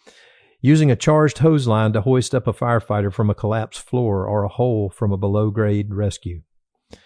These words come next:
He was so proud that he, he quickly named the technique after himself and made a few social media posts about it back in the early days of Facebook.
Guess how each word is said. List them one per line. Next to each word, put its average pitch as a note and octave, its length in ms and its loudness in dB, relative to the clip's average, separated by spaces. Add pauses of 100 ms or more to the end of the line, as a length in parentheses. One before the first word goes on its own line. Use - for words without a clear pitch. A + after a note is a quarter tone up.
(160)
He C3 100 2
was A#2+ 160 4
so B2 180 4
proud A#2 500 2
that G2+ 100 -2
he, G2+ 180 -4 (240)
he A#2 120 -4
quickly C#3+ 340 2
named A#2 400 4
the G#2+ 80 0
technique A2+ 480 0
after A2 280 0
himself A#2+ 520 0
and G2+ 100 0
made A2 140 0
a G#2 60 -4
few G#2+ 180 -6
social A2+ 420 -2
media A2 360 -2
posts G#2 360 -4
about G2+ 300 -4
it - 140 -8 (320)
back A#2 180 0
in A2 80 4
the A2+ 60 2
early A2+ 320 2
days G#2 320 0
of - 80 -6
Facebook. G2+ 480 -6